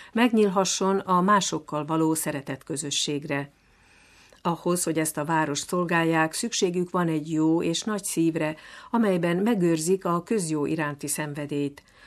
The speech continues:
Mozdítsák elő a társadalmi igazságosságot, tehát a munkát, a szolgáltatásokat.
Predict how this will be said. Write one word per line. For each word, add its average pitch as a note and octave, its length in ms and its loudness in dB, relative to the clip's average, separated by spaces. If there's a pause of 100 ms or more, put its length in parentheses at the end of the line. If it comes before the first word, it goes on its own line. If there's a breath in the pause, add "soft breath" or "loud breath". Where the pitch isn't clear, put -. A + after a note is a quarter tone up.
(120 loud breath)
Mozdítsák D#3+ 640 0
elő E3 260 2
a D#3 100 0
társadalmi D#3 680 -2
igazságosságot, D3 1160 -4
tehát D#3 340 -4
a C#3+ 40 -4
munkát, E3 680 -4
a D#3 140 -8
szolgáltatásokat. D3+ 1160 -6